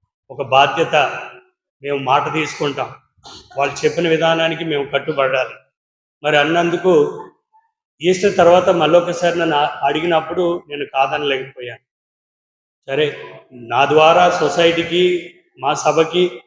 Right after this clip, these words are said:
ఇంకా ప్రజలకు ఏమన్నా ఉపయోగపడుతుందేమో అనేటువంటి ఉద్దేశంతో నేను ఇతర దేశాలకు వెళ్ళడానికి ఒప్పుకున్నాను. ఇది జరిగినటువంటిది. తద్వారా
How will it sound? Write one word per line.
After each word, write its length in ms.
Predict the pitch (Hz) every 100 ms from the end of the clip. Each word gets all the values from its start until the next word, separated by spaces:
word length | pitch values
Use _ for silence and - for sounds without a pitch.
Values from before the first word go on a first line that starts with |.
| _ _ -
ఇంకా 200 | 151 160
ప్రజలకు 500 | 160 147 147 175 151
ఏమన్నా 340 | 160 156 156 143
ఉపయోగపడుతుందేమో 1040 | 135 170 170 160 151 - 156 147 156 143 - _ _ _ 147
అనేటువంటి 420 | 156 151 147 143
ఉద్దేశంతో 720 | 143 151 180 - 180 165 175 147 - - - 143
నేను 360 | 143 143 131 -
ఇతర 200 | _ 165
దేశాలకు 480 | 165 165 160 165 156
వెళ్ళడానికి 800 | 139 139 143 143 135 156 131 - _ -
ఒప్పుకున్నాను. 540 | 123 135 127 123 117 - _ _ _ _ -
ఇది 240 | 139 165 139
జరిగినటువంటిది. 840 | 135 147 147 135 131 123 123 - - _ _ _ _ _ _ _ _ _ _ _ _ _ _ -
తద్వారా 380 | 147 165 160